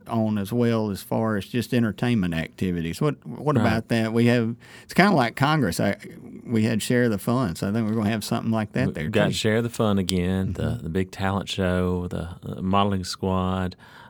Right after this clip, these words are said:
Speaker 2: Um, they've got some pretty cool workshops coming
Speaker 1: Mm-hmm.
Speaker 2: up at the Project Achievement Day this week,
Speaker 1: Mm-hmm.
Speaker 2: uh, in Verona. Uh,
Speaker 1: What do they have?
Speaker 2: one that I'm very interested in is a, a dog training workshop. And basically this, uh,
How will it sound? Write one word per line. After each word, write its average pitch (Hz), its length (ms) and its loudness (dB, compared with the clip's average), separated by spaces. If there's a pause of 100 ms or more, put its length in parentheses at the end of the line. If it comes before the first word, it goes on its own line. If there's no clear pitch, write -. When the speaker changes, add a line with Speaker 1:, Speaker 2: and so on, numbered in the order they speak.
(100)
Speaker 2:
Um, 85 380 -2 (120)
they've 156 240 -6
got 90 220 -2
some 85 140 -4
pretty 123 280 -2
cool 90 300 -2
workshops 92 580 -4
coming 92 260 2
Speaker 1:
Mm-hmm. 85 160 2
Speaker 2:
up 101 40 2
at 82 80 -4
the 82 300 -2
Project 87 340 2
Achievement 85 260 -4
Day 82 140 -2
this 95 260 -4
week, 82 300 -4
Speaker 1:
Mm-hmm. 117 240 4
Speaker 2:
uh, 113 180 0 (160)
in 87 180 -4
Verona. 87 520 -2 (440)
Uh, 87 320 4 (100)
Speaker 1:
What 156 140 2
do 139 60 2
they 120 120 2
have? 101 240 0 (200)
Speaker 2:
one 110 720 0 (160)
that 90 420 4
I'm 139 140 2
very 82 260 2
interested 80 420 -4
in 80 280 -2
is 80 260 -4
a, 76 300 -6
a 76 40 -6
dog 78 300 -2
training 71 360 -8
workshop. - 640 -10 (520)
And 85 240 -2
basically 92 480 2
this, 87 320 -2
uh, 80 300 -2